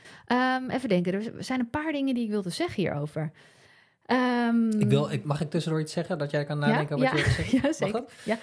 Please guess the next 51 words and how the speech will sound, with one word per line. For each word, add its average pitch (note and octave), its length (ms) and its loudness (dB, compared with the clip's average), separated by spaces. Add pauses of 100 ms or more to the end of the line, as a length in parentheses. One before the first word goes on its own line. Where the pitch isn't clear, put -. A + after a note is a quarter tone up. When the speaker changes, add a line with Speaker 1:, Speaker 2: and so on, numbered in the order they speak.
(280)
Speaker 1:
Nee, A#3 220 0
je A3+ 100 0
mag A3 160 0
niet B3 120 -2
praten. - 340 -8 (400)
<laughs> - 400 -8
Speaker 2:
Toen F3 120 0
jij E3 200 4
deelde D#3+ 520 2
dat B2+ 120 0
wij C3 140 2
dat A#2+ 120 0
huis C3 240 2
hebben A2 180 -8
gekocht, - 320 -14
Speaker 1:
Ja. F3 140 -2
Speaker 2:
waar A2+ 160 2
we, G#2 200 -2 (100)
waar G#2 200 -4
we, G2+ 260 -6 (800)
ondanks G2+ 320 0
dat G2 120 -2
wat G2+ 120 -4
mensen G2+ 260 -4
dachten, G#2 280 -4
hebben G2 180 -4
we F#2+ 100 -4
gewoon G2+ 160 -4
een G2+ 60 0
normale G#2 300 2
hypotheek G2+ 420 -6
op, - 240 -10
hebben G2+ 240 -6
we G2+ 60 -8
geen A2 320 -4
grote A2+ 280 -2
zak G#2+ 180 -4
met - 100 -8
geld, G#2 280 -4
hebben G#2 180 -6
we G#2+ 60 -4
gewoon G#2+ 140 -6
gehosseld A#2 420 -2
om A2 160 -6
een, A2 180 -4 (340)
nou - 140 -8
goed, - 180 -18
boeit C#3+ 200 4
allemaal D3 180 2
niet. F3+ 200 0 (340)
Eh, B2 120 -4